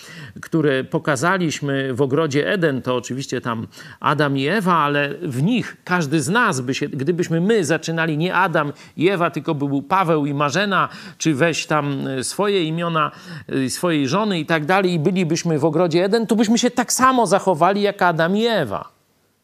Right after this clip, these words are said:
Z tego powodu powinniśmy zostać, można być, rozsmarowani,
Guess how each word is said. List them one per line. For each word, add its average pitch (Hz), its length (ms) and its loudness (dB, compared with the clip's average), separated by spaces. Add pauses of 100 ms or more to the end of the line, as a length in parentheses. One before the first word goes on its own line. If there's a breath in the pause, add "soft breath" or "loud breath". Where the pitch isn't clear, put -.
(1200)
Z - 100 -10
tego 202 260 2
powodu 147 540 -2 (420)
powinniśmy 143 520 -2
zostać, 131 460 -2
można 120 240 -4
być, 113 140 -8
rozsmarowani, 120 1120 -4